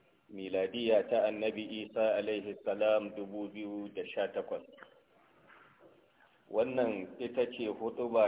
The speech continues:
ta shida game da ladabi da ya wajaba kowane musulmi ya yi game da manzon Allah sallallahu alaihi wa sallam, da nuna yadda ake son sa so na haƙiƙa, ba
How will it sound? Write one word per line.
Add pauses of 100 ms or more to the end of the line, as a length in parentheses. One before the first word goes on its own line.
ta
shida (1500)
game
da
ladabi
da
ya
wajaba
kowane
musulmi
ya
yi (1800)
game
da
manzon
Allah
sallallahu
alaihi
wa (100)
sallam, (1500)
da
nuna
yadda
ake
son
sa
so
na
haƙiƙa,
ba